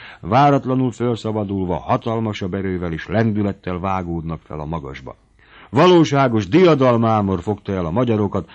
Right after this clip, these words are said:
tobzódtak a lelkesedésben, kendőket lobogtattak, kalapjaikat lengették, egyetlen tetszetős frázis kicsalta belőlük a tigrist, aki szörnyű fogát kivicsorítva kész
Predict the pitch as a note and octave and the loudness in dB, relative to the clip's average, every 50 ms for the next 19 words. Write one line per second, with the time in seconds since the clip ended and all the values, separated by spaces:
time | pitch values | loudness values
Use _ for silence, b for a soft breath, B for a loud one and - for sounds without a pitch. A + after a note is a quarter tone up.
0 | B B _ - D3 D#3 C#3 A#2 B2 C#3 B2+ B2 - - A#2+ A2 - G#2 F#2 G#2+ | B B _ 4 4 4 4 4 4 4 4 2 2 -2 -4 -4 -2 -2 0 0
1 | B2+ B2+ A#2+ G2+ A#2 G2+ A2 A2 G#2+ A2 A2 G2+ F2+ G#2 G2 F2+ E2 - C3+ C#3+ | 2 0 0 -2 -4 -4 -4 -4 -4 -2 -4 -4 -4 -4 -4 -4 -2 0 0 2
2 | C3+ B2+ B2 B2+ B2 - B2+ A2+ A2 A#2+ B2+ B2 A#2 G#2+ - - A2+ G2+ - - | 2 2 2 2 2 0 0 -2 -2 0 0 2 0 0 -2 -4 -6 -6 -6 -6
3 | A2 G2+ B B B B B B - B2 C#3 D3 C#3+ A#2+ B2+ C3+ C#3 C#3 C3 B2 | -6 -6 B B B B B B 0 4 4 4 4 2 2 2 2 2 2 2
4 | C#3 C3 - B2+ C3 C3 C3 A#2+ B2 A#2+ - - - A2+ A2+ G#2+ B B B B | 0 -2 0 0 0 0 2 0 0 -2 -2 -4 -4 -4 -4 -4 B B B B
5 | B B - D3 F3 F#3 D#3 D3 E3+ E3 A#2+ C#3+ D3 C#3+ B2+ A2+ - D#3 D3 - | B B 0 2 2 2 4 4 4 4 4 4 4 4 2 4 2 2 0 2
6 | - C3+ A#2 - B2 A#2 - - A#2 A#2 B2 A#2 A2 A2 G2+ - - B2+ B2 - | 0 -4 -2 0 0 -2 -2 -2 0 0 2 2 2 0 -2 -2 -4 -6 -6 -4
7 | A#2 A2 G#2 G2+ - G2 F2 G2 G2+ G2 G2 F#2+ F#2 F2+ E2+ E2 D#2 - - C#3 | -2 -2 -2 -2 -2 -4 -2 -2 0 0 0 0 0 -2 -4 -6 -8 -4 -2 -2
8 | C#3 B2+ A#2 A2+ G2 - - - _ - G#2 - - G2 E2+ - A#2 D3 D3 B2+ | 0 2 2 2 0 -2 -6 -10 _ -10 -8 -8 -10 -12 -10 -6 -4 -4 -2 -2
9 | B2 B2 A#2+ A2 G2+ G#2+ A2+ G#2 A2 G#2+ G2+ - - A2+ G#2+ G2 G2 F#2+ - F#2+ | -2 -2 -2 -2 -4 -6 -4 -4 -4 -4 -4 -6 -6 -6 -6 -6 -6 -6 -6 -6
10 | F#2 F#2 F2 - E2+ F2 E2 D#2 - _ C3 C3+ C3+ A#2 G2+ - | -6 -6 -6 -8 -8 -8 -10 -10 -8 _ 0 0 2 0 0 -4